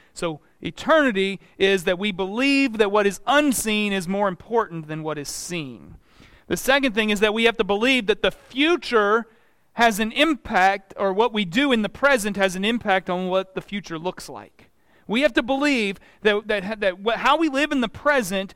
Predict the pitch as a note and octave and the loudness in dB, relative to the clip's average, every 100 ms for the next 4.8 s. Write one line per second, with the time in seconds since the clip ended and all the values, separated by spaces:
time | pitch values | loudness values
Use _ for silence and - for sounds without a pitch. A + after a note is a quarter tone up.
0 | - C4+ B3+ A3 F#3 G3 B3+ D4 B3 G3+ | -8 -2 -2 -2 -4 -2 0 2 0 0
1 | G#3+ G#3 F#3+ E3+ D#3 B3 C#4 C4+ F#3 F#3+ | -2 -2 -2 -4 0 2 4 2 -2 -2
2 | F3+ F3 A3 C#4+ C#4 C#4+ G3 F3+ F#3 F3 | -2 -2 0 0 0 -2 -2 -2 -2 0
3 | A3+ D4 B3+ A3+ B3+ - G#3+ G#3+ G#3 G3 | 0 0 -2 -2 -4 -4 -2 0 2 2
4 | G3 G3+ - D#4+ C#4 G#3+ G#3 | -2 -4 -6 -6 -2 0 0